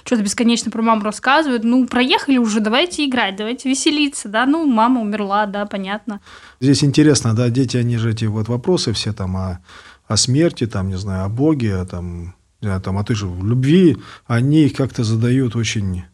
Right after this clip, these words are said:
Speaker 2: прямолинейно. Да, это самые простые вопросы, и от-, ответы на которые самые сложные. Вот, и это все вот там звучит, и вот этот, собственно говоря, в-, важный пласт этого фильма, это, конечно, все эти вопросы о смерти и о, о том,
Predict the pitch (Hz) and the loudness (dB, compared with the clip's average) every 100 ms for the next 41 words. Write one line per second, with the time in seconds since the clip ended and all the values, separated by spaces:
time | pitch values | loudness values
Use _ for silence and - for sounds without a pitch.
0 | _ _ - _ 139 139 147 160 151 107 | _ _ -20 _ 6 8 8 8 6 4
1 | 87 82 - 123 120 113 117 117 156 147 | 0 -6 -8 -2 0 0 0 0 2 4
2 | 135 135 135 - 135 131 202 240 127 107 | 2 2 2 4 4 4 2 0 0 0
3 | 107 107 110 127 123 151 117 113 120 120 | 0 -2 -4 -6 -2 -2 -2 -2 -2 -2
4 | 104 123 110 101 - 120 87 78 78 87 | -2 -2 0 -2 -2 -2 -4 -8 -12 -16
5 | _ _ _ - - - - - 95 - | _ _ _ -20 -20 -20 -14 -4 -4 2
6 | 139 135 123 - 131 117 120 113 120 143 | 2 4 0 0 0 0 -2 0 0 0
7 | 190 170 127 117 117 107 92 - 113 110 | 0 0 0 0 -2 -4 -6 -8 -8 -8
8 | 104 104 104 90 82 - - 110 - _ | -8 -6 -6 -6 -10 -18 -20 -20 -20 _
9 | - 123 107 104 123 110 110 110 110 107 | -2 0 0 -2 -2 -2 -2 -4 -6 -2
10 | 160 117 98 98 104 101 - 92 - 95 | 0 0 -4 -6 -4 -4 -6 -8 -6 -6
11 | 98 107 117 104 - 92 - 143 147 - | -4 -4 -4 -6 -4 -6 -4 -4 -4 -6
12 | 87 85 80 85 - _ _ _ _ 95 | -8 -8 -10 -12 -16 _ _ _ _ -8
13 | 90 98 87 | -6 -8 -8